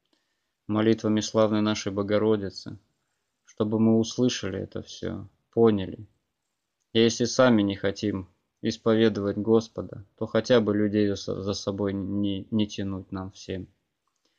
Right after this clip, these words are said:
Это и меня первого касается, и всех остальных. Не потому, что это я сказал, а потому, что так говорит Господь через святых отец.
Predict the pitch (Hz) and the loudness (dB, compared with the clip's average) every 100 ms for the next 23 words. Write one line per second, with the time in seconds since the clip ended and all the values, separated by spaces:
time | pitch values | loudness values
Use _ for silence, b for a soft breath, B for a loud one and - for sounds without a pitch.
0 | _ _ 110 - 101 101 110 131 123 123 | _ _ -4 0 2 4 4 4 4 4
1 | 113 110 104 101 101 - 101 98 92 - | 6 4 2 -2 -6 -4 -4 -4 -8 -10
2 | 95 98 _ _ - _ _ 117 113 - | -10 -12 _ _ -20 _ _ -4 -2 2
3 | 139 127 98 - - 95 95 92 90 _ | 2 2 -2 -4 -4 -4 -6 -8 -14 _
4 | 107 123 - 127 139 139 - 104 - 101 | 2 4 4 6 6 6 2 -4 -4 -4
5 | 98 92 - 95 92 90 95 _ _ _ | -4 -6 -8 -12 -10 -12 -14 _ _ _
6 | _ _ 104 110 113 113 107 104 - 101 | _ _ -2 0 2 2 2 -2 -4 -4
7 | 104 104 104 98 101 98 - 120 117 98 | -2 0 -2 -2 -4 -4 -2 -2 -2 -8
8 | 92 - 95 - 98 90 - 82 - - | -10 -8 -8 -8 -8 -10 -12 -14 -16 -20